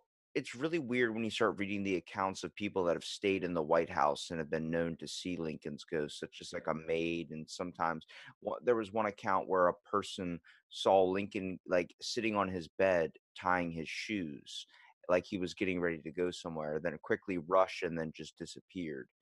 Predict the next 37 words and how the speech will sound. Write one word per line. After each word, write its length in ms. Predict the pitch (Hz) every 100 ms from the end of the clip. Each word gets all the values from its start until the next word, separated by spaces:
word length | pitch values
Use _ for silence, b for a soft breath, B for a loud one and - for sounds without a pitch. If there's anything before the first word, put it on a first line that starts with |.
| b b b -
And 80 |
al-, 220 | 101 101 - _ _ _
and 120 | 104
also 340 | 104 107 - 98
a 80 | 90
former 440 | - 101 92 85
ambassador 760 | 80 87 87 90 - 78 80 80
who 280 | 85 82
t-, 280 | - _ - - _
literally 480 | 101 107 104 92 - -
was, 240 | 87 98 -
this 240 | - 95 95
is 80 | 95
how 140 | 90
it 80 | 80
went. 160 | 87 85
He 80 |
said 180 | 85 98
he 60 | 87
got 240 | 87 92
out 240 | 98 113 113
of 160 | 98
the 160 | 98 87 - -
bath 360 | 87 87 78 -
or 120 | 80
whatever 400 | 78 78 78 78 B B B -
in 100 | 104
a 100 | 101
robe 600 | 85 101 107 92 85 78 B B B _ 90
and, 320 | 95 92 90
um, 400 | 90 85 78 69 - _ - - _
with 220 | 104 101
a 40 | 98
cigar 500 | - 98 95 98 101
in 60 |
his 160 | 90 -
mouth, 340 | 87 80 80